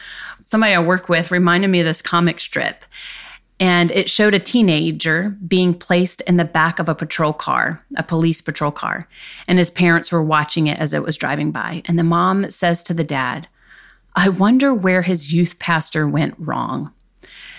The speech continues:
And that is so true, because often we as parents,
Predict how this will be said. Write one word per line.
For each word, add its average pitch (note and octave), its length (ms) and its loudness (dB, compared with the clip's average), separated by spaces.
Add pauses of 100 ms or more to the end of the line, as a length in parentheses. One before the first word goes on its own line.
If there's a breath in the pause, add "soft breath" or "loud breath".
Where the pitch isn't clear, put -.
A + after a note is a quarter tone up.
(180 loud breath)
And G3+ 140 4
that B3 140 4
is C#4+ 100 2
so G#3+ 200 2
true, F3+ 400 0
because F3 420 -2 (100)
often G#3 560 0
we F#3 220 2
as F3 140 -2
parents, F3 680 0